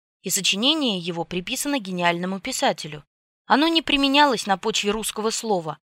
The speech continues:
а завяло вместе с листом журнала, на котором поднесли его русской публике.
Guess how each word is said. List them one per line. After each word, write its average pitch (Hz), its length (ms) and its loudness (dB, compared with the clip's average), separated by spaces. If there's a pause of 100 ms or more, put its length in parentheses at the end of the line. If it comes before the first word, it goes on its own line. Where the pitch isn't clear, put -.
(140)
а 190 80 -2
завяло 226 500 6
вместе 180 340 -6
с - 80 -4
листом 247 360 -2
журнала, 247 460 4
на 165 120 -6
котором 202 400 -2
поднесли 190 540 -6
его 196 240 -4
русской 180 320 -8
публике. 156 560 -10